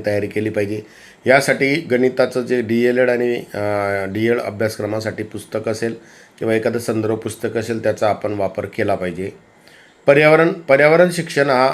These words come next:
महत्त्वपूर्ण घटक आपल्याला पहिल्या पेपरमध्ये दिला आहे की पर्यावरण अध्ययनाचे जे घटक आहेत,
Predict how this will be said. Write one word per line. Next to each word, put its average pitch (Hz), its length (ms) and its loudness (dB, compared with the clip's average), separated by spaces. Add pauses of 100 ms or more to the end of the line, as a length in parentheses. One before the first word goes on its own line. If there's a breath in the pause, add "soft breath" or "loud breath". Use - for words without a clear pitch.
(100)
महत्त्वपूर्ण 127 580 0
घटक 113 420 -2
आपल्याला 117 280 -4
पहिल्या 117 300 0
पेपरमध्ये 107 480 -4
दिला 104 120 -2
आहे 104 80 -2
की 98 100 -12
पर्यावरण 113 360 0
अध्ययनाचे 107 640 -2
जे 110 180 -2
घटक 101 340 -4
आहेत, 98 180 -2